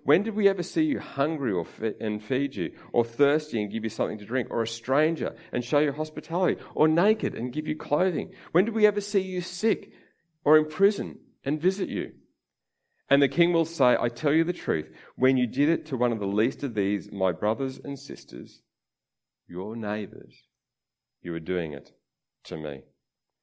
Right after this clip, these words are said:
We should not be surprised that the kingdom value echoes through the village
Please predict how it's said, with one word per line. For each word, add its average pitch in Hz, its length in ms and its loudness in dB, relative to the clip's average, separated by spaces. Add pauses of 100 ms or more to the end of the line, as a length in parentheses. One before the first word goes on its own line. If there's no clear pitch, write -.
(360)
We 135 100 4
should 135 200 -2
not 160 220 4
be 202 120 -2
surprised 101 580 -2
that 104 80 -2
the - 80 -8
kingdom 156 540 -2
value 98 500 2
echoes 127 800 -2 (300)
through 104 580 0 (220)
the 98 80 -4
village 87 600 -8